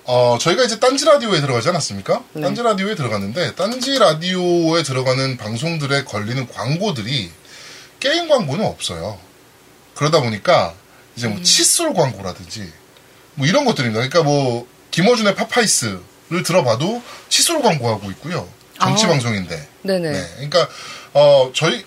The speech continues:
Speaker 1: 이게 게임 쪽에서 광고를 받는다는 자체가 거의 불가능합니다, 사실은. 안 하니까.
Speaker 2: 맞아요.
Speaker 1: 네, 돈 든다고 생각하고 안 하니까. 저희는 정말 저렴하게 광고를 하고 있고, 그리고 자영업 같은 경우는 저희가 무상으로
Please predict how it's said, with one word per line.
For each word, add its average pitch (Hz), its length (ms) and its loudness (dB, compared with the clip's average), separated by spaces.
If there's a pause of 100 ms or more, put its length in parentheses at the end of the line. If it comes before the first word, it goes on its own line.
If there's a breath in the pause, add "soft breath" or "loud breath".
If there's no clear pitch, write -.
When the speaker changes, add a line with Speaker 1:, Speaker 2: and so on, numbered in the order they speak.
(140)
Speaker 1:
이게 185 540 2
게임 302 460 0
쪽에서 269 380 0
광고를 156 400 0
받는다는 160 460 0
자체가 113 480 -4
거의 135 240 -4
불가능합니다, 131 680 0
사실은. - 400 -8 (380)
안 131 200 4
하니까. 202 460 -2
Speaker 2:
맞아요. 143 380 -8
Speaker 1:
네, 135 160 -2
돈 131 160 0
든다고 202 320 2
생각하고 139 400 0
안 98 160 -4
하니까. 107 180 -4
저희는 165 440 -4 (380 loud breath)
정말 190 360 2
저렴하게 165 360 2
광고를 131 320 -2
하고 196 180 -2
있고, 117 680 -2 (480 loud breath)
그리고 220 560 0
자영업 190 420 2
같은 160 240 0
경우는 123 240 -4
저희가 160 160 -2
무상으로 120 500 0